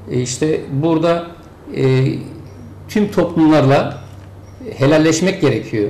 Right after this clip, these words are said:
Yani geçmişten yapılan bu zulümlerin karşısında bu insanların acılarının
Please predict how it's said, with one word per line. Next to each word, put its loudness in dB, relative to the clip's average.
Yani 2
geçmişten 2
yapılan 2
bu 2
zulümlerin 2
karşısında 0
bu -2
insanların -2
acılarının 2